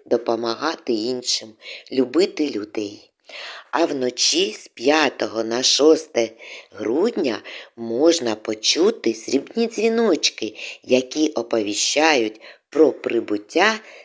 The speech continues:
Святого Миколая. Він добрим і слухняним діткам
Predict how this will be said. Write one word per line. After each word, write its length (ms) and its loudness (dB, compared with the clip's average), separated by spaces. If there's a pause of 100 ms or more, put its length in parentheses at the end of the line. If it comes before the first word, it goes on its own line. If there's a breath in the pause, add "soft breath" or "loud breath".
Святого 1040 4
Миколая. 1300 -2 (760 loud breath)
Він 380 -2
добрим 640 6 (280 loud breath)
і 80 -4
слухняним 1000 0
діткам 800 0